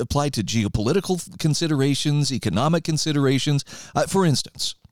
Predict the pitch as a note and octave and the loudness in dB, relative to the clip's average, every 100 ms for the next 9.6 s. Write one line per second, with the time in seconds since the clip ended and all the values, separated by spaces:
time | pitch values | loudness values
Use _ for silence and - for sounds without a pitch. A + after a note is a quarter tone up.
0 | _ _ _ _ _ _ _ - A2 A2 | _ _ _ _ _ _ _ -4 0 2
1 | A#2+ A#2 C3 B2+ C#3+ G3+ F3+ E3 D#3 D#3 | 2 2 0 2 4 4 4 2 2 2
2 | D#3 A#2+ C#3+ A#2+ C3+ F3 _ _ _ _ | 4 4 2 2 2 0 _ _ _ _
3 | _ _ - A2+ A#2+ A2 A#2 A#2 A#2+ D3+ | _ _ -2 2 4 4 2 2 0 0
4 | D#3 A2+ A2+ A#2+ A2 B2 A#2 A#2+ A2+ B2 | 2 2 0 0 2 0 2 0 2 2
5 | A#2 A#2+ A#2+ A#2 E3 - - - - - | 2 2 0 0 0 -4 -20 -4 -2 -2
6 | - - E3+ D3 C3+ D3+ D3 C#3 F3+ B2 | -4 -2 0 0 0 0 2 2 2 2
7 | A#2 - - A2+ G2+ A2+ G#2+ - C#3+ F#2+ | 0 0 0 0 0 -2 -2 0 2 2
8 | B1 - _ _ _ _ _ A2 A2+ - | -2 -10 _ _ _ _ _ -2 -2 0
9 | A2+ F2+ G#2+ A2 A#2+ F#3 | -2 -2 -2 0 0 -2